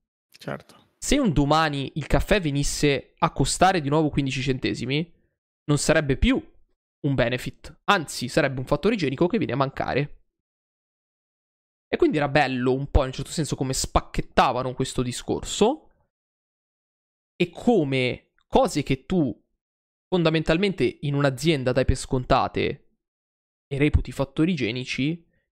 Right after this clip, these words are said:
Speaker 2: in altre aziende non lo sono, o comunque cose che guadagni oggi in un futuro potrebbero diventare cose che tu dai per scontato, e quindi fattori igienici.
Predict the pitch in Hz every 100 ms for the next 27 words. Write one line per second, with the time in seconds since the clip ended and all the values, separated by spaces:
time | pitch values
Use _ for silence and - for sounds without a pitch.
0 | 143 139 139 151 131 131 143 123 123 139
1 | 170 - 120 92 160 247 _ _ _ _
2 | _ _ _ _ _ _ _ _ _ _
3 | 151 - 208 139 - 156 - - - 165
4 | 131 135 - 147 123 - _ _ _ 135
5 | 131 147 180 185 131 131 - 156 - 147
6 | 135 - 180 131 - - 107 131 131 151
7 | 156 117 131 123 131 139 127 113 117 -
8 | 117 - - - - - - - - -
9 | - - 156